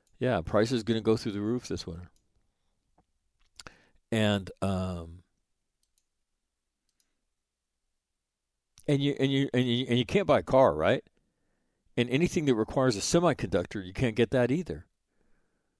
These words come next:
Y-, we can't unload ships at ports anymore. I mean, if you look around, you're like, "What the fuck is going on in this country?" Seriously.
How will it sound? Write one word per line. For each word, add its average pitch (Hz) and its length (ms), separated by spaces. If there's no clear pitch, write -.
Y-, - 80
we 113 160
can't 147 360
unload 123 400
ships - 380
at 127 120
ports - 360
anymore. 147 480
I 131 60
mean, 139 280
if - 180
you 135 60
look 175 220
around, 185 220
you're 165 100
like, 110 200
"What 165 160
the 220 120
fuck - 460
is 127 140
going 113 340
on 120 240
in 190 80
this 123 160
country?" 80 380
Seriously. 120 640